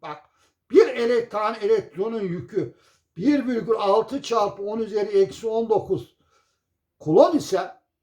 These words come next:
on altı kulonluk yük kaç tane elektrona tekabül eder? Ne kadar elektronun yükü? On altı kulon eder diyorum.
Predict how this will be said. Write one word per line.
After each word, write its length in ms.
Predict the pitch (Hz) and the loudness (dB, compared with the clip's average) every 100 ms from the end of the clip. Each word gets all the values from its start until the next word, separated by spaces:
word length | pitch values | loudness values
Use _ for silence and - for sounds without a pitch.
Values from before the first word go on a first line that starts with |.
| _ _ _ _ - | _ _ _ _ 0
on 200 | 233 285 | 2 4
altı 540 | 302 311 320 466 466 | 4 2 2 0 0
kulonluk 800 | - 269 254 254 254 226 196 - | -4 2 4 4 2 0 0 -6
yük 260 | 131 302 392 381 _ _ _ | -2 2 2 -2 _ _ _
kaç 420 | - 302 381 - | -4 0 2 0
tane 460 | - 269 294 294 302 | -4 -2 2 0 0
elektrona 840 | 294 240 262 269 262 247 277 202 - | -2 0 2 0 -4 -2 0 0 0
tekabül 560 | 214 - 196 180 170 | -2 0 0 0 -2
eder? 460 | 170 151 139 123 - _ _ _ | -2 -4 -8 -10 -16 _ _ _
Ne 180 | 294 392 | 2 2
kadar 420 | 262 269 226 196 - | 4 4 4 0 0
elektronun 760 | 190 240 226 - 240 233 196 | 0 0 -2 -6 -2 0 -2
yükü? 580 | 185 233 - 311 392 - _ _ _ - | -4 -6 2 4 4 -2 _ _ _ 4
On 160 | 302 | 6
altı 480 | 330 247 196 185 160 | 6 4 2 -4 -10
kulon 320 | - 202 320 294 202 | -4 0 0 0 -6
eder 300 | 175 151 127 - _ _ 180 | -4 -6 -6 -14 _ _ -10
diyorum. 300 | 143 131 | -10 -10